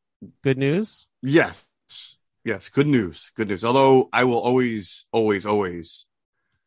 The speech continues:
Speaker 2: have a back in my mind concern when a pitcher was dealing with some kind of shoulder soreness, you know, even if it starts to feel better.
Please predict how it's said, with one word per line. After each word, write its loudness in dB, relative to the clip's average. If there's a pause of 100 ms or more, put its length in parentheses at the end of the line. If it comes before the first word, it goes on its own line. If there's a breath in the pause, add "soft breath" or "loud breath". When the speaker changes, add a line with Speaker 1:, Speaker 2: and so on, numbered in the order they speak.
(280)
Speaker 2:
have -2
a -2 (300)
back -2
in -2
my -2
mind -2
concern -6
when -6
a -4
pitcher -4
was -10 (260)
dealing -2
with -6
some -10
kind -2
of -8
shoulder -2
soreness, -6 (400)
you -4
know, -2
even -2
if -4
it -6
starts -2
to -10
feel -2
better. -2